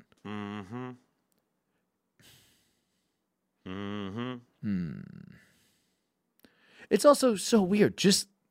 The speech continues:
Speaker 2: you can just like, you can like things without surgeries.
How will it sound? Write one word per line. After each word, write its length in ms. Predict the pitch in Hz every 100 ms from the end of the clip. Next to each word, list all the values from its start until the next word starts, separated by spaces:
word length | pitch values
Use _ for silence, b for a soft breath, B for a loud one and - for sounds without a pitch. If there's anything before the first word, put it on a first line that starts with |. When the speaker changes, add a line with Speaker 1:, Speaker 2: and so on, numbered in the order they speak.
| _ _ _
Speaker 2:
you 140 | 160 214
can 120 | 294
just 220 | 302 -
like, 300 | 143 175 - -
you 180 | 143 196
can 140 | 254
like 260 | 190 240 240
things 360 | 170 113 98
without 180 | 117 117
surgeries. 600 | - 175 165 92 - -